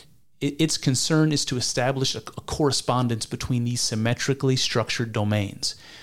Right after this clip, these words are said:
Woo! <clears throat> So, uh, you know, philosophers aren't the, um, I mean, yeah, he, this guy's been poetic, but there are times where it's dry and hard to understand. This is one of them.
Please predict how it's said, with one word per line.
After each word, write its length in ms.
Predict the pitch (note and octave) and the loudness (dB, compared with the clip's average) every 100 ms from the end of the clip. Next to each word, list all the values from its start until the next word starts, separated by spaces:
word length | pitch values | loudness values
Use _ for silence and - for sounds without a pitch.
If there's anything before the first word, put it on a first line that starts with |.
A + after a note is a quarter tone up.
| - - - | -20 -6 6
Woo! 380 | C4+ D#4 A2 - - - - - E3+ - | 8 8 6 -2 -14 -20 -20 -20 -18 -10
<clears throat> 600 | F3 D#3 D#3 C#3 G#2+ G2+ - - - | -8 -4 -4 -4 -8 -14 -18 -20 -6
So, 440 | - A2+ A2+ A2+ | -2 2 4 4
uh, 400 | A2+ G#2+ G#2+ F2 | 4 6 4 2
you 120 | - A2+ | 2 2
know, 100 | F#2 | 2
philosophers 580 | - C#3 B2 - B2 | 0 2 2 2 0
aren't 180 | A#2 A2+ | 0 0
the, 260 | A#2 G#2+ A2 | 0 2 2
um, 260 | G#2 G2 F#2 - - | 2 0 -4 -10 -8
I 60 | - | -4
mean, 100 | C#4+ | 0
yeah, 120 | F#3+ | 2
he, 100 | E3 | 4
this 160 | G#3+ | 2
guy's 200 | - - | 2 0
been 180 | A#2+ B2+ | 2 0
poetic, 460 | - G#2+ G2+ - - | 2 2 0 -4 -10
but 100 | - | -4
there 100 | B2 | -2
are 60 | B2 | -2
times 320 | - B2 A2+ | 0 0 0
where 140 | G#2+ | 0
it's 120 | G2+ | 0
dry 300 | - - G#2 | 0 0 2
and 80 | G2+ | 2
hard 160 | G2+ G2 | -2 -4
to 80 | F#2+ | -6
understand. 480 | F#2+ - G#2 G2 | -6 -4 -4 -2
This 140 | A2 A#2 | -2 -2
is 100 | G2+ | -2
one 160 | G2 | -2
of 60 | F#2+ | -4
them. 160 | G2+ | -8